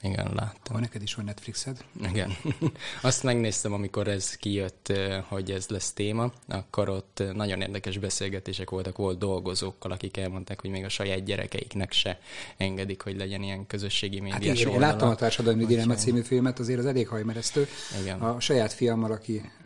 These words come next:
Speaker 2: tizennégy éves múlt, őnek is, hát kiadtam feladatul, hogy hallgassa meg, vagy nézze meg, de még nem jutottunk el odáig. Mondjuk ő, hála Istennek, nem annyira,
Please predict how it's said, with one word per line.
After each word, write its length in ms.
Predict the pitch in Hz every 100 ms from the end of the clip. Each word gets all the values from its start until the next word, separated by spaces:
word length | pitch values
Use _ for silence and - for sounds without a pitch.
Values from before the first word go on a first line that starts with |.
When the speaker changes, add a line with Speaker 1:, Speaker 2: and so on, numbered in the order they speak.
| -
Speaker 2:
tizennégy 480 | 120 107 107 110 113
éves 320 | 110 104 -
múlt, 400 | 123 131 131 -
őnek 460 | - 117 104 104 -
is, 460 | 104 98 - - 113
hát 160 | 110 -
kiadtam 380 | 120 110 -
feladatul, 480 | 98 107 104 101 117
hogy 220 | 104 104 - -
hallgassa 500 | 113 104 101 - 110
meg, 260 | 123 139 - - - -
vagy 100 | -
nézze 280 | 110 110 104
meg, 160 | 107 110
de 120 | 107
még 200 | 107 104
nem 120 | 107
jutottunk 460 | 104 104 - 104 98
el 100 | 101
odáig. 520 | 101 104 110 143 -
Mondjuk 300 | - 120 113
ő, 60 | 113
hála 200 | 131 147
Istennek, 380 | 107 - 101 101
nem 140 | 107
annyira, 380 | 95 90 92 95